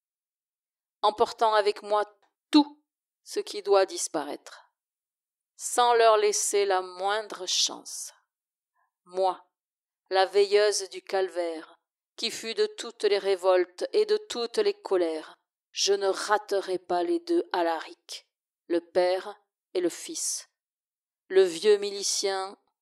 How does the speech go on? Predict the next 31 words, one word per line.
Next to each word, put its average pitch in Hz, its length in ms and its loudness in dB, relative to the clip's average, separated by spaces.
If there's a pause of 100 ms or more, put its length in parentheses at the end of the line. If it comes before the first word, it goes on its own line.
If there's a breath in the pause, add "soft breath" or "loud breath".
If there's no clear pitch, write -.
(220)
et 196 100 -2
le 175 100 4
barbouilleur. 160 960 -4 (1500)
Le 185 80 0
dernier 208 400 4
des 214 120 2
Mérables 208 520 4
leur 196 240 4
loue 214 220 -2
un 185 180 -4
appartement 190 640 -4
à 175 80 0
l'étage. 160 600 -4 (1600)
Il 190 80 -14
n'y 196 100 0
a 208 60 4
plus 220 180 -8
de 208 100 0
terre 208 360 2
à 175 60 2
vendre 175 380 -4
ici 175 320 -10
depuis 170 300 -4
longtemps, 165 440 -8 (800)
et 190 100 2
le 202 100 8
petit-fils 233 600 -2
du 220 140 -10
notaire, 208 720 0 (500)
vieil 185 300 4
homme 185 220 2